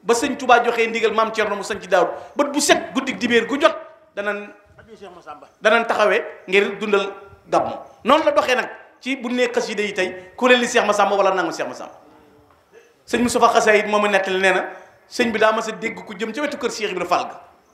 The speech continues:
Nee na di jàng, di jàng xaside yi, "Salli ala laysin safa." Nee na sëñ bi génn na ci xaal, kaala gi fii la ko takk ca kaw, na, "Wol leen ma Masamba." Nee mu ñu mën a ko, jëm mu daa jaar fii wuti kër Ibra Fall,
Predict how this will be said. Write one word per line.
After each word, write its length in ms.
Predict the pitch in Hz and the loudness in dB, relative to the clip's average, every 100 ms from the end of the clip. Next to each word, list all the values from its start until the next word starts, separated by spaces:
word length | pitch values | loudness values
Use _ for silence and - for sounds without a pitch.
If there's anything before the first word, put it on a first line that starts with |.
| _ _ _ _ _ | _ _ _ _ _
Nee 160 | - 214 | 0 2
na 100 | 220 | 2
di 260 | 214 208 175 | -2 -6 0
jàng, 220 | 160 - 196 - _ | 0 0 -12 -20 _
di 80 | 196 | -2
jàng 180 | 226 220 | 0 0
xaside 320 | - 220 208 | -6 -10 -10
yi, 160 | 196 151 _ _ _ | -12 -16 _ _ _
"Salli 360 | - 370 359 311 | -4 -2 -2 -2
ala 300 | 254 247 226 | -2 -2 -2
laysin 280 | 208 - 180 | -4 -12 -18
safa." 260 | - 117 - - _ _ _ | -14 -14 -16 -20 _ _ _
Nee 120 | 214 | -2
na 80 | 240 | 0
sëñ 200 | 240 254 | 0 -4
bi 120 | 226 185 | -6 -4
génn 220 | 254 240 | -2 -2
na 80 | 226 | -2
ci 100 | 269 | -2
xaal, 260 | - 240 - - | 0 0 0 -6
kaala 260 | - 240 226 | 0 2 2
gi 100 | 214 | -4
fii 140 | 208 294 | -8 -6
la 60 | |
ko 100 | 254 | -6
takk 200 | 240 - | -8 -8
ca 100 | 254 | -6
kaw, 200 | 294 202 - - - - | -2 -2 -4 -16 -18 -2
na, 80 | |
"Wol 160 | 285 339 | 4 4
leen 120 | 311 | 4
ma 80 | 262 | 2
Masamba." 440 | 233 220 185 - - - - - | 2 4 2 -2 -12 -20 -20 -2
Nee 120 | 226 | 2
mu 120 | 240 247 | 4 2
ñu 100 | 254 | 2
mën 120 | 247 | 0
a 20 | |
ko, 160 | 233 226 208 226 175 | 0 -4 -6 -10 -2
jëm 160 | 214 311 | 2 4
mu 120 | 269 | 4
daa 220 | 254 240 | 4 4
jaar 220 | 247 233 | 0 -2
fii 160 | 226 269 | -2 -6
wuti 220 | 262 269 | -8 -10
kër 160 | 262 233 | -12 -12
Ibra 220 | 233 220 | -8 -6
Fall, 220 | 196 165 | -4 -6